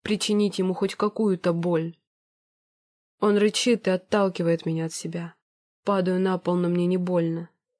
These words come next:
Теперь я знаю, что он чувствует, что чувствуют все они. Я тоже ощущаю это. Я поняла, какова добыча на вкус.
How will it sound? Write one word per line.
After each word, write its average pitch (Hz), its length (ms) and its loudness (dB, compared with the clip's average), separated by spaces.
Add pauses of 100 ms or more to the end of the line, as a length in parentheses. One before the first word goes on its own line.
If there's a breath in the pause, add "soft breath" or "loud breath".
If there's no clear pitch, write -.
(240)
Теперь 190 280 0
я 190 160 0
знаю, 180 320 0
что - 240 -6
он 160 140 -2
чувствует, - 840 -12 (520)
что - 340 -4
чувствуют 170 580 -6
все - 360 -4
они. 160 400 -8 (1120)
Я 196 260 0
тоже 180 420 0
ощущаю 160 640 -8
это. 165 460 -12 (800)
Я 214 240 2
поняла, 185 520 2
какова 165 400 -4
добыча 160 500 -2
на 160 120 -4
вкус. - 500 -12